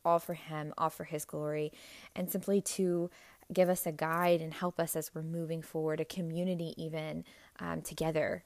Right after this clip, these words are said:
as we're moving forward in this life and in this journey with all its ups and downs and valleys and whatever, hills, mountaintops, uh, just to, to be able to still lean into God and learn and be empowered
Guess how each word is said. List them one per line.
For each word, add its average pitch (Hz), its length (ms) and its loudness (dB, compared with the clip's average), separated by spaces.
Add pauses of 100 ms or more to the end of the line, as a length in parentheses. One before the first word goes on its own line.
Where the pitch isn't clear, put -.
(100)
as - 160 -6
we're 170 80 -2
moving 170 380 0
forward 160 380 0
in 156 100 -4
this 156 240 -2
life 165 320 4
and 151 100 0
in 151 120 -2
this 147 160 -4
journey 185 500 8
with 151 120 4
all 165 180 8
its 165 200 0
ups 202 240 8
and 175 100 2
downs 156 440 2
and 139 200 -2
valleys 90 540 8
and 92 420 -8
whatever, 113 500 6
hills, 202 500 6
mountaintops, - 760 0 (460)
uh, - 240 4
just - 280 2
to, 165 320 8
to - 200 -6
be 202 120 6
able 196 180 2
to - 140 -8
still 160 500 2 (120)
lean 175 220 2
into 160 200 -2
God 147 260 -6
and 151 180 -6
learn 151 260 2
and 147 120 -6
be 143 120 -4
empowered 143 640 -4